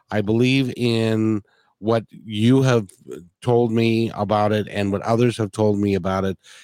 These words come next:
It, it changes how I would feel about it if I didn't believe that there was anything left, if there was anything after that. Um, do you find that that gives you comfort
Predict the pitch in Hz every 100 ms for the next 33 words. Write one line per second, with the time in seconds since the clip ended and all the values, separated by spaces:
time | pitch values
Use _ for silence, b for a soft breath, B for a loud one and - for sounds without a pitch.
0 | B 117 113 - _ - _ _ _ _
1 | _ _ - - 135 110 - 170 202 190
2 | 156 139 120 - _ _ _ _ _ -
3 | 147 151 151 143 - _ 123 131 127 117
4 | 113 - - 170 190 175 143 135 131 113
5 | 113 117 120 131 127 110 110 110 117 117
6 | 101 107 101 95 - - 120 131 131 -
7 | 117 110 107 101 b b b _ _ 98
8 | 107 110 82 - - 90 98 95 113 120
9 | 113 113 98 - 104 113 - 98 78 78
10 | 76 71 _ b b b - 98 98 98
11 | 92 123 143 180 170 160 143 127 139 123
12 | - 127 110 98 127 165 - 170 165 185
13 | 170